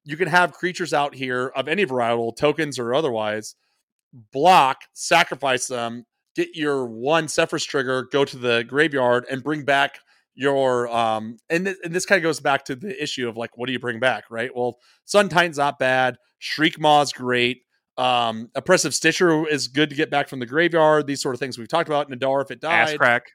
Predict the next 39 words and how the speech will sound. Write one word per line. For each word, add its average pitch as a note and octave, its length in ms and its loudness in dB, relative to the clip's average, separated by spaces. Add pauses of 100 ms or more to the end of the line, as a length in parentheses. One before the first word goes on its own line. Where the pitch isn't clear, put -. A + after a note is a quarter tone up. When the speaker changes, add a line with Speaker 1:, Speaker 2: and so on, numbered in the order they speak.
(320)
Speaker 1:
Ass F#3+ 200 4
cra-, G3+ 160 -2
yes, F3 260 4
absolutely. F3 500 4
If D#3 100 0
someone, F#3+ 340 4
if E3 100 0
someone F#3+ 260 0
stifles F3 500 4
ass D3+ 260 0
crack F3+ 360 2
and D#3 80 -6
then C#3+ 160 -6
board D3 240 -2
wipes, F#3 320 0
who F3+ 180 0
knows, D3 400 -4
right? C#3+ 240 -4 (480)
So, A3 300 6 (120)
I, - 100 -16 (360)
it, A3 180 2 (260)
I F#3+ 120 4
don't G3 300 4
know F#3 160 4
if F#3 100 -2
there's E3 180 0
enough C#3+ 240 -2
creatures D3+ 400 -8
in D3+ 60 -8
the C3 80 -4
deck A#2+ 320 0
where B2+ 140 -4
you're B2+ 100 -2
gonna C3+ 180 -4
consistently C3+ 520 -8
have B2+ 160 -2
two C#3 160 -4
to A2+ 80 -8
sacrifice, F3 680 -2